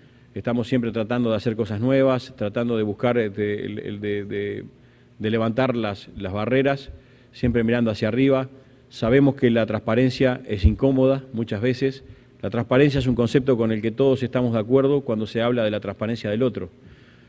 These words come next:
Pero cuando hablamos de la transparencia propia, muchas veces se transforma en algo incómodo. El, para nosotros, este, ser transparentes y, y, este, generar, este,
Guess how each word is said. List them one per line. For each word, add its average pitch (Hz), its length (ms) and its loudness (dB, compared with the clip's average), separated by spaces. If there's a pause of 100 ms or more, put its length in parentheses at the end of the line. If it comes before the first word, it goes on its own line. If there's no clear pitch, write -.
(100)
Pero 110 180 -2
cuando 113 260 2
hablamos 127 260 2
de 123 80 4
la 113 80 2
transparencia 113 500 0
propia, 120 340 0
muchas 113 280 -2
veces 113 220 -2
se 110 100 -4
transforma 107 540 -4
en 107 60 -4
algo 101 160 -4
incómodo. 95 480 -6 (680)
El, 107 300 -2 (280)
para 117 180 -2
nosotros, 139 680 0
este, 110 340 -4
ser 123 180 0
transparentes 123 800 0
y, 104 380 -4
y, 104 160 -6
este, 101 200 -8
generar, 113 460 0
este, 107 460 -2